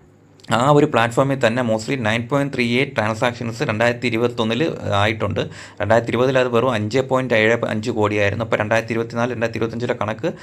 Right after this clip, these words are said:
നല്ല ബൂമിംഗ് ആയിരിക്കും. Mostly രണ്ടായിരത്തി ഇരുപത്തൊന്നിൽ എന്ന് പറയുന്നത് നാൽപത്തിരണ്ടായിരം പുതിയ മെമ്പേഴ്സാണ് ജോയിൻ ചെയ്തത്. So ഇപ്പം നിലവിൽ, ആ, അറുപത്തൊമ്പതിനായിരത്തിലധികം,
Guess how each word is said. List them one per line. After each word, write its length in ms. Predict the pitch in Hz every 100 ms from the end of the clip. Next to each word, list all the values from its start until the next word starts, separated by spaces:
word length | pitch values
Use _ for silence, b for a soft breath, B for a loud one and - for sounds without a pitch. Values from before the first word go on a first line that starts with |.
| B -
നല്ല 200 | 101 131
ബൂമിംഗ് 380 | 143 113 120 110
ആയിരിക്കും. 280 | 90 90 - B B - 95
Mostly 420 | 110 113 147 139
രണ്ടായിരത്തി 360 | 104 117 131 135
ഇരുപത്തൊന്നിൽ 420 | 131 135 131 127
എന്ന് 120 | 135
പറയുന്നത് 480 | 123 117 117 107 147 B B B - 101
നാൽപത്തിരണ്ടായിരം 800 | 101 110 - 143 143 147 151 151
പുതിയ 200 | 123 147
മെമ്പേഴ്സാണ് 500 | 131 127 127 120 120
ജോയിൻ 320 | 107 107 110
ചെയ്തത്. 220 | 95 92
So 160 | 98 113
ഇപ്പം 300 | 107 143 135
നിലവിൽ, 400 | 127 127 127 113 B B
ആ, 580 | - 101 104 104 101 104
അറുപത്തൊമ്പതിനായിരത്തിലധികം, 1400 | 117 120 127 131 135 135 131 131 117 110 120 196 -